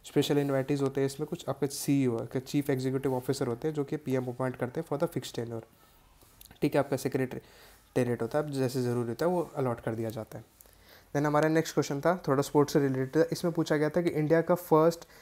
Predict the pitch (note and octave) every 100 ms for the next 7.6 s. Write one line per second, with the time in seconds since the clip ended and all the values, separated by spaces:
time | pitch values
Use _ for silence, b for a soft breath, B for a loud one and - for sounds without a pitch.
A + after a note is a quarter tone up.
0 | B B C#3+ D#3 D#3 F3 - D3+ D#3 D#3
1 | C#3+ D3+ D3+ - C#3 D3 D3 - - B2+
2 | A#2+ C3+ C#3+ - C3+ E3 - C3 E3 C#3+
3 | C#3 D3 C#3 D3 C3 B2 B2 B2 A2+ B
4 | B B - D3+ D3+ D3 D3 D#3 C3+ A2+
5 | A2+ A2 B2+ B2+ A#2+ C3 B2 B2 A#2+ A#2+
6 | B2+ C3+ - B2 - D3 C#3+ C3 B2 B2
7 | A2+ A#2+ - D3+ D#3